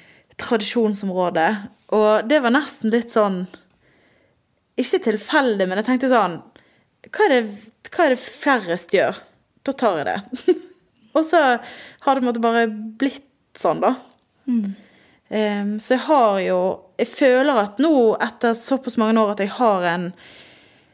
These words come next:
Speaker 1: at jeg har en forankring i den musikken, og at jeg på en måte har opparbeidet meg nok kunnskap og nok stilforståelse for å på en måte kunne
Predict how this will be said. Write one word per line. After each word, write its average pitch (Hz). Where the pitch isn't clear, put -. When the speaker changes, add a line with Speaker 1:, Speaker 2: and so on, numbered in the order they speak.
Speaker 1:
at 226
jeg 240
har 240
en 196
forankring 202
i 208
den 180
musikken, 175
og 170
at 190
jeg 185
på 208
en 190
måte 196
har 202
opparbeidet 185
meg 185
nok 202
kunnskap 202
og 185
nok 190
stilforståelse 185
for 202
å 202
på -
en 196
måte 196
kunne 180